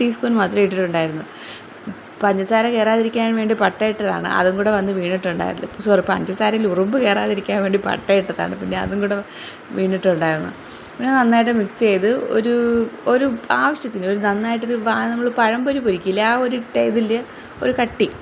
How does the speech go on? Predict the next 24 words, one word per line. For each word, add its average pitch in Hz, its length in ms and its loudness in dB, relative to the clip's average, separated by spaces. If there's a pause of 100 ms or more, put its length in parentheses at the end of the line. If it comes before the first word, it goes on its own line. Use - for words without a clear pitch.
ആ 214 120 2
ഒരു 233 160 2
കട്ടിക്ക് 226 380 0 (400)
വേണ്ടി 208 260 0 (180)
ശകലം 220 360 0
വെള്ളം 202 200 0
ഒഴിച്ച് 196 260 -4
നന്നായിട്ട് 226 680 -2
മിക്സ് - 320 -8
ചെയ്ത് 180 220 0 (720)
ഈ 247 100 0
സ്പൂണിൽ 277 400 0 (100)
കോരി 247 300 0
എടുക്കുമ്പോഴത്തേക്ക് 240 560 0 (100)
സ്പൂണിൽ 247 440 -2
ഒട്ടിയിരിക്കുന്ന 233 540 2 (100)
പരുവത്തിലായിരിക്കണം 180 880 0
മാവ്. 147 240 0 (600)
അപ്പോൾ 226 180 2 (100)
അങ്ങനെ 220 360 0 (100)
നന്നായിട്ട് 208 600 -2 (180)
മിക്സ് 214 300 -4 (100)
ചെയ്തിട്ട് 185 360 -2 (1160)
അതും 240 180 2